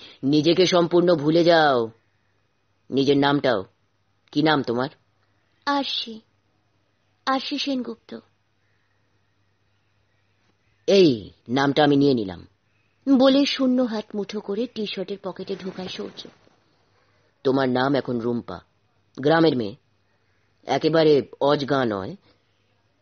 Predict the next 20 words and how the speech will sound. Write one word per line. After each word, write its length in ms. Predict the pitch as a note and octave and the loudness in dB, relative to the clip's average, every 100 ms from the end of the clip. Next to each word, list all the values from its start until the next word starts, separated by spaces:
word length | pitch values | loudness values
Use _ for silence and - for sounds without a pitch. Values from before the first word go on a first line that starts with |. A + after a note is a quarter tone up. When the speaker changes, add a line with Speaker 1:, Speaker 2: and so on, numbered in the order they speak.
| _ _ | _ _
Speaker 1:
এবার 320 | - D#3+ F3 F3+ | -2 2 2 4
নিবেদিতা 460 | E3 E3+ E3+ E3+ | 4 2 4 4
যেমন 320 | D#3 D3+ D3+ | 4 4 2
বলছে 520 | C3 C3+ C3 F3 F3 E3+ | 4 2 0 0 2 2
তেমন 260 | C3 A#2+ | 0 -2
করে 180 | A2+ A2+ | -2 -4
পোজ 260 | G#2 F#2+ - | -4 -8 -10
দাও।" 120 | D#2+ _ _ _ _ _ _ _ _ _ _ _ _ _ _ _ _ _ _ _ _ _ _ _ _ _ - - _ _ - _ _ _ _ _ _ - _ _ - | -18 _ _ _ _ _ _ _ _ _ _ _ _ _ _ _ _ _ _ _ _ _ _ _ _ _ -20 -20 _ _ -20 _ _ _ _ _ _ -20 _ _ -2
Speaker 2:
কথা 280 | D4 C#4 D4 | 0 2 0
শেষ 200 | C#4 - | -2 -6
করে 180 | C#4 C#4 | -2 -2
আগের 220 | G3+ G#3+ | -2 -4
জায়গায় 280 | G#3 G3 G#3 | -6 -6 -8
ফিরে 220 | - G3+ | -8 -8
যায় 160 | G3 G3 | -8 -10
সূর্য। 340 | - - - - _ _ _ _ _ _ _ _ _ - - - | -12 -14 -14 -20 _ _ _ _ _ _ _ _ _ -20 -20 -6
ক্যামেরা 380 | - C4 C4 C4+ | 0 2 4 2
চোখে 300 | C4+ A#3+ B3+ | 0 -4 -4
তুলে 280 | - A3+ A3+ | -4 0 0
দেখে 500 | G3 G#3 - A3 F3+ | 0 -4 -4 -8 -8